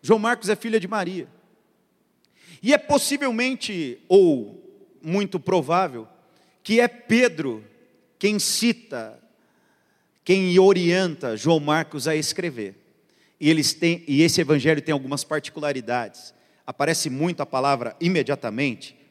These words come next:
porque Pedro tem essa característica de ser enérgico.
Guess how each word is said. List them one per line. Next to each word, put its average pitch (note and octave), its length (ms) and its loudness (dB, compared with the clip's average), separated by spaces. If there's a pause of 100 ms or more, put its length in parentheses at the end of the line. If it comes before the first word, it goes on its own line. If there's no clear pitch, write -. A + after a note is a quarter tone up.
porque C3+ 440 -6 (280)
Pedro C3 480 2 (400)
tem C3 180 -4
essa A#2+ 180 -8
característica B2 760 -6
de A2 120 -12
ser - 640 -8
enérgico. G#2 640 -10